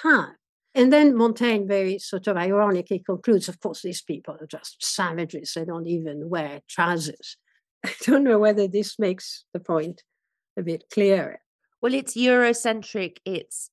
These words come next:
Speaker 2: certainly white-centric, and that is sort of written in that history, isn't it? And in the piece, Bianca Maria, you do talk about the revival of a rather conventional view of the Enlightenment,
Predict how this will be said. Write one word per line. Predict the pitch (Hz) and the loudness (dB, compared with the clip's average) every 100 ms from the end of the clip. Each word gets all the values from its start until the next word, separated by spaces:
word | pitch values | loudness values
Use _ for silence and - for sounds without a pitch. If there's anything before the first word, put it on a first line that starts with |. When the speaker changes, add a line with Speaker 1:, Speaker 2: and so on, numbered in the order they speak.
| - | -14
Speaker 2:
certainly | - 214 - 190 196 185 175 175 _ _ | -4 -2 -2 0 0 0 -2 -6 _ _
white-centric, | - 190 202 202 - 165 160 151 147 143 _ _ _ - | -6 0 0 -2 -6 -4 -6 -6 -8 -8 _ _ _ -6
and | 175 180 | -4 -2
that | 196 196 | -2 -2
is | 180 | -4
sort | 196 | -6
of | 185 | -10
written | 185 214 220 208 165 | -2 -2 -2 -4 -4
in | - 180 170 | -4 -6 -6
that | 160 - | -8 -12
history, | - 240 - - 165 120 113 - | -12 -10 -10 -6 -4 -4 -6 -6
isn't | 208 208 - | -4 -6 -4
it? | 147 _ _ _ - | -6 _ _ _ -16
And | 277 302 _ | -14 -16 _
in | 381 415 | -4 0
the | 453 | -2
piece, | 392 370 320 - - _ | 2 4 4 0 -8 _
Bianca | 254 247 240 | -2 -2 -2
Maria, | 240 240 240 | -2 0 0
you | 247 269 - | -2 -6 -8
do | 359 381 | -10 -8
talk | - - 370 359 311 | -10 -2 2 2 0
about | 202 170 156 160 - _ _ _ _ | 0 0 -2 -10 -16 _ _ _ _
the | 269 | -4
revival | 254 285 233 285 285 285 269 190 151 - 156 _ - | -2 -2 0 0 2 0 0 -2 -4 -8 -18 _ -6
of | 214 208 - - | -4 -4 -8 -8
a | 254 254 | -8 -2
rather | 277 269 | -2 -2
conventional | 254 262 311 311 - - 214 160 147 151 - _ | -8 -4 -2 -2 -8 -10 -8 -8 -10 -20 -20 _
view | 202 190 165 | 0 2 0
of | 156 | -2
the | 165 | -8
Enlightenment, | 147 131 - 143 127 | -6 -8 -10 -12 -12